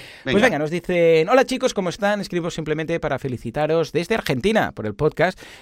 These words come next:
Speaker 1: Desde que los empecé a escuchar me acompañan todos los días con uno o dos episodios." Oh, madre mía. Actualmente voy por el cuarenta y nueve. Ay, cuánta gente que nos está descubriendo. Dice, "Tarde pero seguro.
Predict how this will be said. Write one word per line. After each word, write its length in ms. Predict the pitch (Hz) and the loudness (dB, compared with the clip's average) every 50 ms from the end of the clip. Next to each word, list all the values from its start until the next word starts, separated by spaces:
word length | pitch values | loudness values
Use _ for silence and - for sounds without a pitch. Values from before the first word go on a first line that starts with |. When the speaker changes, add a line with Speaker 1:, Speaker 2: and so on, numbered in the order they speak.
| - - | -14 -6
Speaker 1:
Desde 500 | 120 139 196 220 196 185 233 240 233 226 | -2 2 2 2 2 2 2 2 2 2
que 140 | 196 208 | 2 0
los 120 | 202 202 165 | 0 0 -2
empecé 260 | 175 151 - 156 175 | -2 -4 -4 -4 -4
a 20 | |
escuchar 360 | 196 - - - - 180 196 202 | -4 -6 -6 -4 -4 -4 -4 -4
me 100 | 185 165 | -6 -6
acompañan 360 | 143 135 131 143 147 156 139 | -6 -6 -6 -6 -6 -6 -6
todos 160 | - 131 127 | -6 -6 -6
los 140 | 123 113 101 | -6 -6 -4
días 260 | 117 135 156 160 - | -4 -2 -2 -2 -2
con 240 | - 127 131 143 - - | -2 -2 -2 -2 -2 -6
uno 340 | - 101 113 147 175 185 123 | -6 -4 -2 -2 -2 -2 -2
o 140 | 90 80 80 | -2 -2 -2
dos 180 | 92 113 113 | -2 -2 -4
episodios." 640 | 180 151 127 - - 151 190 208 196 - - - - | -4 -6 -8 -8 -6 -4 -2 -2 -2 -2 -4 -8 -10
Oh, 160 | - - 95 | -10 -8 -8
madre 320 | - - - 78 98 - 80 | -8 -8 -8 -6 -6 -4 -4
mía. 240 | 82 127 135 113 - - - - - - | -4 -4 -6 -6 -8 -12 -20 -20 -16 -12
Actualmente 460 | - 101 - - 123 139 147 147 156 | -10 -6 -2 -2 0 0 2 2 2
voy 140 | 165 175 170 | 2 0 0
por 160 | - 190 185 | 0 0 0
el 100 | 180 165 | 0 2
cuarenta 320 | - 147 135 123 120 120 | 2 2 2 2 0 0
y 60 | 110 | 2
nueve. 300 | 110 - 135 127 110 - - | 2 2 2 2 2 0 -2
Ay, 60 | - | -6
cuánta 240 | - - - 104 123 | -14 -8 -6 -4 -4
gente 280 | - - 127 147 165 - | 0 0 2 2 2 2
que 80 | 175 | 2
nos 120 | 156 135 131 | 2 0 0
está 160 | 123 - 135 | 0 0 0
descubriendo. 580 | 135 - - 113 107 117 165 208 214 160 107 - - - - - - - - | 0 0 -2 0 2 2 4 4 4 2 2 0 -6 -18 -20 -20 -20 -10 -4
Dice, 380 | 147 151 147 127 - 147 131 | -2 -2 0 0 2 0 2
"Tarde 280 | 117 151 160 185 208 196 | 4 4 2 2 0 -2
pero 160 | 196 175 165 | -4 -4 -4
seguro. 340 | - - 139 107 78 71 - | -2 -2 -2 -2 -2 -6 -8